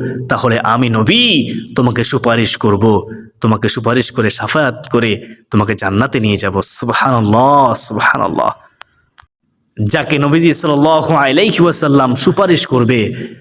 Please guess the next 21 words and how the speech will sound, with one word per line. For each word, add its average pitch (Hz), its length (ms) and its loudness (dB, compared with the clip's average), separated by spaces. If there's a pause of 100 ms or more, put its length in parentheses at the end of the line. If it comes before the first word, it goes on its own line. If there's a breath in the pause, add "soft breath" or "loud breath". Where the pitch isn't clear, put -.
(120)
তাকে 131 220 -4
নবীজি 127 360 0
হাউজে 165 600 2 (100)
কাউসারে 185 520 2
পানি 139 180 -2 (100)
পান 135 260 2
করিয়ে 143 640 0 (340)
জান্নাতে 123 480 0
প্রবেশ 120 300 0
করাবেন। 107 460 -2
সুবহানাল্লাহ। 117 880 0 (360 loud breath)
আমরা 110 240 0
নবীজির 110 300 0
হাত 117 440 -2
মোবারকে 131 840 -2 (720)
হাউজে 123 380 0
কাউসারে 127 440 -2
পানি 113 160 0
পান 120 220 -4
করতে 123 300 -2
পারবো, - 300 -6